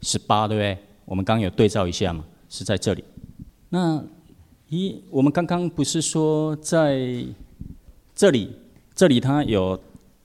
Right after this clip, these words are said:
加以说明什么？住品，只，只说明住品而已。在这里只说明什么？地品。第二持于，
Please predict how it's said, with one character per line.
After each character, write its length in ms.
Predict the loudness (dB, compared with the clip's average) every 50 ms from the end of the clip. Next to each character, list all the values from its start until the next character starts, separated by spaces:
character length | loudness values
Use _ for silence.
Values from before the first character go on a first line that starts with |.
| _ _ _
加 220 | _ 6 6 6 8
以 80 | 6
说 260 | 4 2 2 4 4 4
明 240 | 2 0 -2 -2
什 80 | -4 -6
么？ 220 | -6 -6 -8 -12 -16 _ _ _ _ _ _ _ _ _ _ _ _ _ _ _ _ _
住 180 | _ 4 4 4
品， 200 | 4 0 -6 -6 -6 -12 -20 -20 -20 _ _ _ -20 _ _ _ -20 _ _ -20 _ _ _ -20 _ _ _ _ _ -20 _ _ -10
只， 160 | -4 -2 0
只 300 | 0 0 -2 -2 0 0
说 240 | 2 4 4 4 4
明 160 | 4 2 0
住 160 | 2 2 2 2
品 200 | 2 -2 -4 -4
而 100 | -4 -6
已。 120 | -6 -8 -12 -16 -20 _ _ _ _ _ _ _ _ _ _ -20 _ _ _ _ _ _ _ _ _ _ -20 _ _
在 140 | _ 0 2
这 180 | 6 8 6 8
里 240 | 8 4 2 -2 -6 -12 -20 -20 -20 -20 -10
只 140 | -4 0 0
说 240 | 2 4 6 6 6
明 220 | 6 4 2 0
什 100 | -2 -4
么？ 160 | -6 -8 -10 -12 -16 -20 _ _ -2
地 120 | -2 -2
品。 220 | -2 -2 -6 -10 -10 -12 -20 _ -20 -20 -20 -20 -20 -20 -20 -20 -20 _ -20 _ _ _ _ -20 _ _ _ _ _ _ _ _ _ _ _ _ _ _ _ _ _ _ _ _ _ _
第 180 | _ 4 6 8
二 120 | 8 8 6
持 480 | 4 2 0 2 2 2 2 2 2
于， 240 | 2 0 0 -2 -4